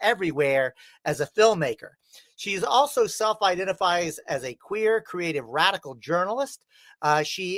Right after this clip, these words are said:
is a mutual aid practitioner. She works with a variety of independent outlets, both written and photojournalism, co-founder of the independent media aggregate Rad Indie Media. Uh,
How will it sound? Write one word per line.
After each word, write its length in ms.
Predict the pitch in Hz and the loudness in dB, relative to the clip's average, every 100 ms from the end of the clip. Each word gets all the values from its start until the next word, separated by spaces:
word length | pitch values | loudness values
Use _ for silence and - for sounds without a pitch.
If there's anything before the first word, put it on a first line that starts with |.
| 202 | -2
is 300 | 160 151 - | 0 0 -2
a 300 | 147 139 135 _ _ | -6 -6 -8 _ _
mutual 520 | 147 214 165 208 180 - | -6 -6 -6 -4 -4 -2
aid 320 | 175 180 165 | -2 -2 -4
practitioner. 880 | - 151 - - 208 214 247 269 277 _ - _ | -2 -2 -2 -2 -2 -2 -4 -6 -8 _ -20 _
She 180 | - 208 | -10 -4
works 300 | 190 208 - | -2 -2 -4
with 160 | 180 | -6
a 40 | 156 | -4
variety 580 | 143 151 170 202 208 180 | 0 2 4 4 2 -2
of 100 | 160 | -2
independent 520 | 175 170 180 160 160 | -4 -4 -6 -4 -2
outlets, 420 | 170 170 196 202 | 0 2 0 -8
both 280 | - 147 139 147 | -4 -2 -2 -4
written 340 | 135 196 170 202 | -4 -4 -4 -8
and 240 | 156 156 | -6 -6
photojournalism, 1000 | - 151 143 127 - 185 214 214 220 208 - _ _ - | -2 0 0 0 0 0 2 2 2 -2 -6 _ _ -6
co-founder 640 | - 233 226 214 214 196 | 6 6 8 6 6 2
of 120 | 185 | 0
the 160 | 139 - | -2 -2
independent 560 | 190 185 175 202 185 185 | -4 -4 -6 -6 -6 -8
media 340 | 156 180 180 | -6 -4 -2
aggregate 600 | 180 165 170 156 147 147 _ _ _ | 2 4 4 0 0 -2 _ _ _
Rad 420 | 123 143 170 175 170 175 | _ 2 4 4 0 -6
Indie 300 | 175 151 135 | -6 -6 -6
Media. 540 | 151 190 226 247 262 _ - - - - | -4 -2 0 -2 -2 _ -20 -20 -12 4
Uh, 240 | 156 156 | 8 8